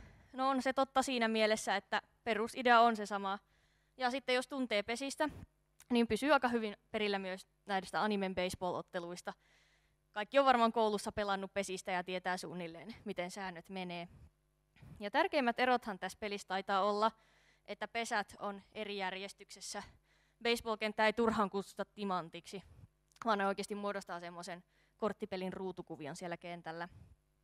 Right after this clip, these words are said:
Baseballissa myös syötetään tuossa etukentän keskeltä kotipesän suuntaan vaakasuuntaan, toisin kuin pesäpallossa, jossa syötetään kotipesässä ylöspäin.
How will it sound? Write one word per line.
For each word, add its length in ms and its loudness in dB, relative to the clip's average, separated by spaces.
Baseballissa 580 0
myös 200 2
syötetään 600 4
tuossa 300 0
etukentän 600 0
keskeltä 680 0
kotipesän 540 4
suuntaan 380 4
vaakasuuntaan, 840 6
toisin 260 -4
kuin 100 -10
pesäpallossa, 580 0
jossa 280 0
syötetään 300 -6
kotipesässä 500 -4
ylöspäin. 580 -2